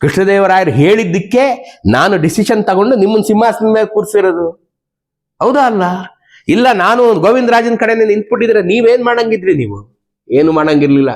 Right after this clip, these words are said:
ಹದಿನಾರು ಲಕ್ಷ ಸೈನ್ಯ ನನ್ ಕೈ ಕೆಳಗಡೆ ಇರೋದು ಅಲ್ವಾ? ಕೃಷ್ಣದೇವರಾಯರು ಹೇಗೆ ನಿಮಗೆ ಪಟ್ಟ ಕಟ್ಟಿದ್ರು, ನೀವು ಇರೋಷ್ಟು ದಿನ ನೀವು ರಾಜ್ಯ ಆಳಿ, ಯಾರು ಬೇಡ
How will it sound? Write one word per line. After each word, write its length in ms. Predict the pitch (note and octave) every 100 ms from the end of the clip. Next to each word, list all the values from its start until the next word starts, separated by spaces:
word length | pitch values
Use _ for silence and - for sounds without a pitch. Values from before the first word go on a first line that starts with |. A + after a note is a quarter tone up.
| - - -
ಹದಿನಾರು 400 | A#2 D3 E3+ D#3+
ಲಕ್ಷ 280 | D#3 D3+ -
ಸೈನ್ಯ 400 | - C#3+ D#3+ D#3
ನನ್ 260 | G#2 A#2 C3+
ಕೈ 160 | C#3
ಕೆಳಗಡೆ 380 | C3+ C3+ B2 A2+
ಇರೋದು 400 | G2 A#2 F#2 _ _ _ _ _ _ _ _ _ _ _ _ -
ಅಲ್ವಾ? 520 | G#2+ A#2+ A2+ D3+ C#3 - - -
ಕೃಷ್ಣದೇವರಾಯರು 840 | - G#2 C3+ C#3+ D3 D3+ D3+ D3+ D#3
ಹೇಗೆ 540 | B2+ G#2+ D3 D#3+ F3+
ನಿಮಗೆ 420 | D3+ B2 E3+ G#3+ G#3+
ಪಟ್ಟ 260 | E3+ - C#3+
ಕಟ್ಟಿದ್ರು, 640 | C3 - A2+ G2 G2 G2+ - - -
ನೀವು 560 | - G#2 C3+ F3+ G3+ E3
ಇರೋಷ್ಟು 480 | F3 G3+ G3 G3
ದಿನ 120 | F3+ G3
ನೀವು 300 | F#3+ F#3+ E3
ರಾಜ್ಯ 340 | E3 F3+ F#3+
ಆಳಿ, 220 | F#3 F3+
ಯಾರು 440 | E3 D#3+ E3 E3+ F#3+
ಬೇಡ 220 | D3 D3